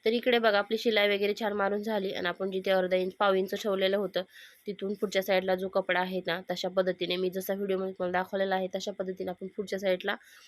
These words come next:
वळवून व्यवस्थित शिलाई त्याला जॉईंट करून शिलाई मारून घ्यायची आहे. चेन आहे तिथे सांभाळून, म्हणजे पटकन चेन सुईच्या खाली वगैरे पण येऊ शकते त्याच्यासाठी, आणि व्यवस्थित जुळवून वगैरे ते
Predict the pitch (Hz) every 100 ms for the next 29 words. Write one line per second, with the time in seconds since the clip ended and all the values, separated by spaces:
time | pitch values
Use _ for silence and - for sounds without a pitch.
0 | - _ 196 196 185 202 202 190 190 208
1 | - 196 185 185 185 180 185 185 180 -
2 | 233 196 196 185 185 202 185 170 175 165
3 | - _ _ - 196 190 202 185 190 190
4 | 202 190 185 180 196 190 185 180 196 -
5 | - - _ - 190 185 196 190 196 190
6 | 190 190 196 190 190 196 185 185 185 185
7 | 202 185 180 185 196 - 196 247 _ _
8 | _ _ _ _ _ _ _ - 185 185
9 | 185 180 190 185 175 180 175 180 175 180
10 | 180 185 180 180 185 180 180 180 196